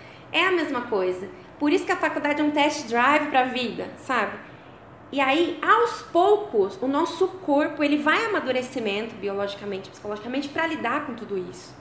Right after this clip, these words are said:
Por isso que a gente precisa ser gentil com o nosso processo. "Nossa, Aliene, mas olha, às vezes eu não dou conta." Não tem problema, gente. Por isso que existem terapeutas, pra eles poderem te ajudar nesse processo. Por isso que existem amigos, pra gente poder conversar com eles. Existem nossos pais, pra gente pedir orientação.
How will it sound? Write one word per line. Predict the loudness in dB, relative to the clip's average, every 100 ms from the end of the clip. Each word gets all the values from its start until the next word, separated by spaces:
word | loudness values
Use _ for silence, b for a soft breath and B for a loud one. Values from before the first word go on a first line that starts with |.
| B B B B -2
Por | 0
isso | 0
que |
a | 0
gente | -2
precisa | -2 -6
ser | -2 0
gentil | 0 0 -2 0 2
com | 0
o |
nosso | -2 -4
processo. | -6 -10 -6 -6 -6 -10 -18 -20 B B B B B
"Nossa, | -4 2 4 2 2
Aliene, | 2 2
mas | 2 0
olha, | 4 4 4
às | 0 0
vezes | 0 2
eu |
não | 0 0 2
dou | 0
conta." | 0 2 2 2 -2 -4
Não | 0 0
tem | 0 -4
problema, | -2 -2 0 0 -2
gente. | -4 -6 -8 -12 -16 -18 -10
Por | -6 -4
isso | -4
que | -2
existem | -2 -4 -8 -6
terapeutas, | -4 0 0 -2 -8 -14
pra | -12
eles | -12
poderem | -10 -6 -6
te | -6
ajudar | -10 -6 -6
nesse | -6
processo. | -6 -4 0 0 0 B B -8
Por | -6
isso | -4
que |
existem | -6 -4 -2
amigos, | 0 2 0 -4 -14 -18 -20 -20 -20 -14
pra | -4 -4
gente | -4
poder | -4 -4 -4
conversar | -4 -6 -6 -6
com | -2
eles. | -2 -2
Existem | -4 -6 -6
nossos | -6 -2
pais, | 0 0 -2
pra | -8
gente | -10
pedir | -10 -12 -4 -2
orientação. | -2 -4 -6 -4 -4